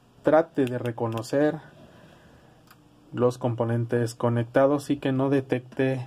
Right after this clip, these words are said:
un error en el presostato. Al parecer ya transcurrió cierto tiempo. Vamos a conectar nuestros,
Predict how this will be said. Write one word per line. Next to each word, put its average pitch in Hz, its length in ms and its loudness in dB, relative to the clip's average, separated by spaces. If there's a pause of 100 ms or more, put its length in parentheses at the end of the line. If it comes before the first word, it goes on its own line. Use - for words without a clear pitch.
(380)
un 123 160 0
error 117 380 0 (240)
en 101 100 -8
el 95 100 -8
presostato. 127 600 0 (1500)
Al 254 120 2
parecer 170 340 4
ya 208 340 4
transcurrió 127 580 -2
cierto 120 340 -4
tiempo. 135 420 -2
Vamos 135 300 0
a 127 80 -2
conectar 101 480 -4
nuestros, - 680 -10